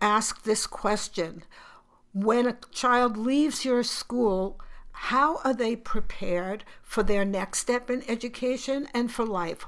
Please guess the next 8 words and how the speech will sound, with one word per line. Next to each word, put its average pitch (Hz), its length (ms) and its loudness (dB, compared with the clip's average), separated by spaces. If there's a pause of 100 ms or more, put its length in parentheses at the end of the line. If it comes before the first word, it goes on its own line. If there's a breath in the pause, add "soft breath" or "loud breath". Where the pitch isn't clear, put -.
(280 loud breath)
What, 262 380 2 (300)
what 269 220 2
are 330 60 -2
the 294 120 -2
things 240 400 -2
that 202 340 -4 (180)
they 196 360 2 (100)
need? 180 480 -4